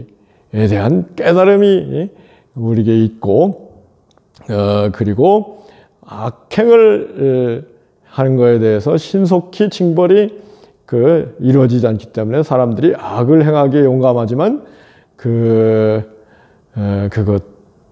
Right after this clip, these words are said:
어, 어느 정도의 문제고 사실은 우리가 악행을 행할 때마다 우리 심령이 썩어져 버린다. 우리 심령이 그 썩어지고 결국은 그게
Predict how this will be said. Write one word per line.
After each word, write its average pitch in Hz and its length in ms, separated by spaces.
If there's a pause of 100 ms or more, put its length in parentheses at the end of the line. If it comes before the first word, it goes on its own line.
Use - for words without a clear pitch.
(1200)
어, 117 680 (400)
어느 117 180
정도의 120 420
문제고 113 760 (180)
사실은 165 800
우리가 143 440
악행을 202 540 (380)
행할 214 280
때마다 208 440
우리 185 240
심령이 214 380
썩어져 214 580
버린다. 202 960
우리 180 360
심령이 190 720 (540)
그 143 880
썩어지고 185 1120
결국은 185 500
그게 175 440